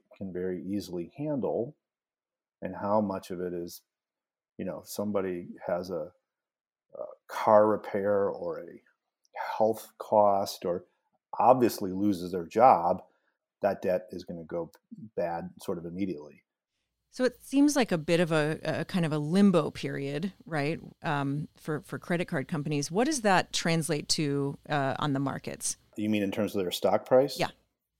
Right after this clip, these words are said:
Speaker 2: I mean, do we see fluctuation, or does it, how do shareholders react to that?
Speaker 1: Well, I think shareholders, by and large,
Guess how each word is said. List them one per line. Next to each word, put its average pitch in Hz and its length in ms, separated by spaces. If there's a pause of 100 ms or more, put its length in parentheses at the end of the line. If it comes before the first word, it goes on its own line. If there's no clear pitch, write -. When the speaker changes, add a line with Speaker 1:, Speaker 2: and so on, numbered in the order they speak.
(220)
Speaker 2:
I 170 40
mean, 165 100
do 175 60
we 180 60
see 202 200
fluctuation, 202 800
or 160 80
does 143 200
it, - 340
how 160 100
do 156 80
shareholders 143 560
react 90 260
to - 80
that? - 160 (680)
Speaker 1:
Well, 196 200
I 180 160
think 294 220
shareholders, 196 560
by 123 220
and 120 180
large, 131 540